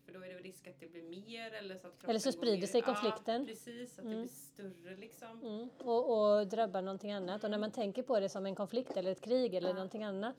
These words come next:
Speaker 1: Ja.
Speaker 2: då är det lite lättare att förstå.
Speaker 1: Ja.
Speaker 2: Men det fungerar ungefär på samma sätt i
Speaker 1: Mm.
Speaker 2: kroppen.
Speaker 1: Mm.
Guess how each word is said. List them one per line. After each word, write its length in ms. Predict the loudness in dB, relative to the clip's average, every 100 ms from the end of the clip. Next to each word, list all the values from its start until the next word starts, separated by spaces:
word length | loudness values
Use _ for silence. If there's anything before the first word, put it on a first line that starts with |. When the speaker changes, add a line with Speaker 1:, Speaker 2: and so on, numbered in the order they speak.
| -12
Speaker 1:
Ja. 60 | -14 -14 -12 6
Speaker 2:
då 80 | 8
är 60 |
det 60 | 8
lite 160 | 4 0
lättare 320 | 0 -2 -4
att 80 | -4
förstå. 400 | -2 4 4 4
Speaker 1:
Ja. 200 | -4 -10 -6
Speaker 2:
Men 120 | 2
det 120 | 4 2
fungerar 800 | 2 0 2 2 4 2 0 -6 -20 _ -12 -2
ungefär 280 | 2 4 2
på 100 | 0
samma 300 | -4 -4 -4
sätt 260 | -6 -8 -6
i 20 |
Speaker 1:
Mm. 40 |
Speaker 2:
kroppen. 460 | -4 -4 -2 -2 -2 -6 -18 -14 -12
Speaker 1:
Mm. 180 | -14